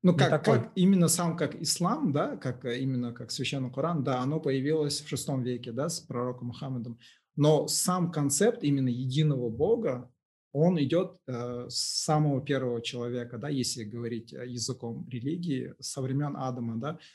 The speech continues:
Speaker 1: То есть, э, это, это говорится и в, э, в Торе, и в Библии, да, которые ислам считает тоже священными писаниями, но которые потом люди начали менять, да, то есть там, э, была рука человека. Но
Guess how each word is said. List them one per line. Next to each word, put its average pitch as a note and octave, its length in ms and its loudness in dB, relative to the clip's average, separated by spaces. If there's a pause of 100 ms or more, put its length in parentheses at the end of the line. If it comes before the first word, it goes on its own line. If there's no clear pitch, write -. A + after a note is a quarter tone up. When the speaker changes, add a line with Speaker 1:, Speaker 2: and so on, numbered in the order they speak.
(320)
Speaker 1:
То C3 120 6
есть, B2+ 240 2
э, B2 460 -4
это, C3+ 640 2
это D3 220 0
говорится C3+ 480 0
и B2 460 -2
в, - 320 -16
э, A#2+ 260 -8
в - 120 -20
Торе, E3 440 4
и C3+ 200 -4
в G#2+ 80 -6
Библии, C#3+ 500 0
да, D3+ 160 -4
которые B2 560 -6
ислам C3 460 -4 (340)
считает C3 520 -2
тоже C#3 220 0
священными B2 560 -4
писаниями, E3 560 0
но B2+ 180 -2
которые C#3+ 400 -2
потом C3 360 -4
люди C#3+ 260 0
начали B2+ 380 -6
менять, C3 420 -4
да, D3 140 -8
то E3 120 -18
есть - 220 -12 (560)
там, C#3 220 4
э, C3 520 -6
была C3 260 -2
рука B2 240 -6
человека. B2 320 -6
Но C#3+ 260 0